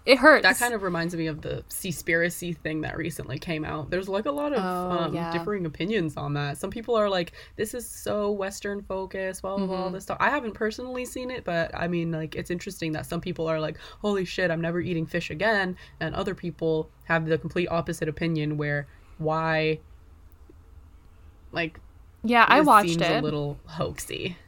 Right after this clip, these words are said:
Speaker 1: I watched
Speaker 2: What did
Speaker 1: it,
Speaker 2: you
Speaker 1: and
Speaker 2: think?
Speaker 1: it seemed like, I was very on the fence about it. He's a very bad interviewer, and he was trying to create
Speaker 2: <laughs>
Speaker 1: issues where they didn't exist. Like, he was going to, like,
Speaker 2: Oh,
Speaker 1: see,
Speaker 2: really?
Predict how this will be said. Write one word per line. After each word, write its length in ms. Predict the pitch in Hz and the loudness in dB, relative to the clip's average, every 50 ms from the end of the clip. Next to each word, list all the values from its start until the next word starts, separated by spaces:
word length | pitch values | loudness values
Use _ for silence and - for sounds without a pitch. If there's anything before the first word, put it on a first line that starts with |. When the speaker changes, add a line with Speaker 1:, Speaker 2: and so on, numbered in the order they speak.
| - - | -2 2
Speaker 1:
I 120 | - 233 254 | 2 4 6
watched 200 | 247 190 175 180 | 8 6 6 6
Speaker 2:
What 80 | 180 170 | 4 4
did 80 | 240 | 4
Speaker 1:
it, 40 | 247 | 4
Speaker 2:
you 60 | - | 2
Speaker 1:
and 80 | 220 214 | 2 2
Speaker 2:
think? 100 | - 160 160 | 0 0 0
Speaker 1:
it 20 | - | -2
seemed 400 | - - 214 214 214 220 220 - | -2 -2 -2 -2 -2 -4 -4 -2
like, 260 | 233 226 208 - - - 208 - - - - - - - - - - - - - - - - - - - - - - - - - - - - - - - - | -2 -2 -4 -6 -10 -14 -16 -16 -18 -20 -20 -20 -20 -20 -20 -20 -20 -20 -20 -20 -20 -20 -20 -20 -20 -20 -20 -20 -20 -20 -20 -20 -20 -20 -20 -20 -16 2 6
I 80 | 233 254 | 6 6
was 140 | 311 370 349 | 8 6 4
very 240 | 359 349 359 359 - | 4 4 4 4 2
on 160 | - 233 233 | 2 2 0
the 80 | 226 214 | 0 -2
fence 320 | - - - - - - | -4 -6 -8 -6 -8 -4
about 260 | 202 - 214 208 220 | -2 0 0 2 2
it. 160 | 226 220 - - - - - - - - | 0 -2 -2 -6 -12 -20 -20 -20 -20 -20
He's 360 | - - - 233 233 233 226 | -18 -8 -4 -2 0 2 2
a 60 | 269 | 2
very 440 | 247 214 - 202 196 185 185 190 208 | 2 2 2 2 2 2 2 2 0
bad 400 | 196 - 180 160 175 170 160 - | 0 -2 -2 -2 -2 -4 -6 -6
interviewer, 720 | - 165 160 - 175 170 185 190 190 196 214 233 262 277 277 - - - | -6 -8 -8 -8 -8 -8 -6 -4 -2 -2 0 0 -2 -2 -4 -8 -8 -4
and 120 | - 202 190 | -2 0 0
he 100 | 196 185 | 2 0
was 140 | 190 185 - | 0 -2 -4
trying 340 | - - 190 170 - 185 180 | -4 -2 -2 -2 -2 -2 -2
to 200 | - 240 339 339 | 6 8 10 10
create 380 | - 269 262 226 240 240 226 - | 10 6 4 4 2 2 4 4
Speaker 2:
<laughs> 40 | - | 4
Speaker 1:
issues 500 | 196 190 - - 233 226 226 220 214 - | 2 2 0 0 2 2 2 2 2 2
where 120 | 196 190 | 2 4
they 140 | 180 190 202 | 2 2 0
didn't 300 | - 185 175 170 156 156 | 0 0 -2 -2 -2 -4
exist. 480 | 151 - - - 98 - - - - | -6 -4 -4 -4 -4 -4 -6 -2 0
Like, 140 | 208 202 202 | 0 0 2
he 120 | - 233 220 | 2 2 4
was 140 | 240 226 | 4 4
going 320 | 208 - 208 220 254 294 294 | 4 4 4 6 6 6 4
to, 300 | - - - 262 247 240 233 | 4 2 2 2 4 4 6
like, 220 | 220 208 190 180 | 6 6 6 6
Speaker 2:
Oh, 400 | 185 185 185 185 180 180 175 175 | 4 0 -2 -2 -2 -2 -2 -2
Speaker 1:
see, 680 | 170 170 165 160 160 160 226 220 220 220 214 220 170 170 | 0 0 2 2 2 2 4 4 4 4 4 4 2 2
Speaker 2:
really? 320 | 175 165 156 151 151 151 | 0 -2 -2 -4 -4 -6